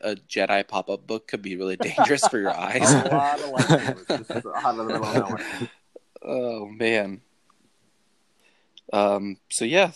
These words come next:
Speaker 1: that, that Jedi Fallen art book, I'm super jealous of that. I love art books. Uh,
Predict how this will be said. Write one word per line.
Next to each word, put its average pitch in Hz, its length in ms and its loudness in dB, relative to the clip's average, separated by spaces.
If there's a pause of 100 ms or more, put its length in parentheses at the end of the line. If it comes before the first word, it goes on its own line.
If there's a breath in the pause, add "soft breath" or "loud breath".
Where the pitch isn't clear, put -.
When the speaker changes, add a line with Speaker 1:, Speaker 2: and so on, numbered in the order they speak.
Speaker 1:
that, 123 240 -2
that 123 320 0
Jedi 117 320 -2
Fallen 107 260 -4
art 92 200 -4
book, 90 200 -8
I'm 90 220 -6
super 90 300 -8
jealous 87 280 -6
of 87 60 -12
that. 87 240 -8
I 104 200 4
love 92 540 -4
art 85 220 -4
books. - 440 -12
Uh, 90 200 -8